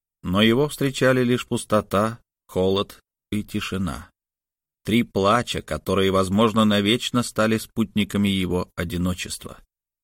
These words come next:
Воспоминания уводили Инсарова всё дальше от фактически завершённого расследования. Он брёл за химерами, пытаясь разгадать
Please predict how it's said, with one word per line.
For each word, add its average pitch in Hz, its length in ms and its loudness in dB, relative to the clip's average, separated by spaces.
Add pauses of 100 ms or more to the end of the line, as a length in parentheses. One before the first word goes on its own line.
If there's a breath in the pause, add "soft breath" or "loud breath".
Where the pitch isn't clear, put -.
(1120)
Воспоминания 139 720 2
уводили 127 580 0
Инсарова 123 440 2
всё 101 180 -2
дальше 110 480 -2
от 117 140 -4
фактически - 600 -4 (120 loud breath)
завершённого 104 720 0
расследования. 82 680 -6 (720)
Он 104 200 2
брёл 127 320 4
за 123 120 -2
химерами, 101 800 0 (120)
пытаясь 98 520 -4
разгадать 85 720 -6